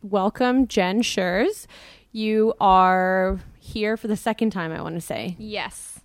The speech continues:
Speaker 1: Okay. And Jen is amazing. She is working in our wills and estates department.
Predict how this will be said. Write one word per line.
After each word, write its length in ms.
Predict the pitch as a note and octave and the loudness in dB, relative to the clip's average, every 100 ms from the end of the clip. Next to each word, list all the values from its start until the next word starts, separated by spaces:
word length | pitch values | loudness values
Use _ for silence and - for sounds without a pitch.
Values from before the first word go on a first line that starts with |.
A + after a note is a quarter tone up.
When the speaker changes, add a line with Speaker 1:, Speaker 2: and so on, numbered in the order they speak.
| _ - | _ -14
Speaker 1:
Okay. 180 | - - - | -10 -10 -2
And 360 | G#3 G3+ A3 | 0 0 -2
Jen 320 | F#3+ G#3+ G#3+ A#3+ | 0 0 2 0
is 240 | - G#3+ | 0 -2
amazing. 580 | G#3 A#3 D4 D4 D#4+ D#4+ | 0 4 4 4 2 2
She 400 | - B3+ A#3+ A#3+ | 0 -2 -2 -4
is 260 | A3 G#3+ G#3 | -4 -6 -6
working 460 | G#3 A3 - C4+ C4+ | -2 -2 0 -2 0
in 400 | A3 G#3 G#3 A3 - - - - | 0 2 4 2 -2 -20 -6 2
our 300 | G3+ G3+ G3+ | 6 6 6
wills 260 | G3+ G#3 | 6 4
and 80 | A3 | 4
estates 340 | G#3+ G#3 G3 | 2 0 -2
department. 520 | F3 - G3 F#3+ G#3 | -2 0 0 2 0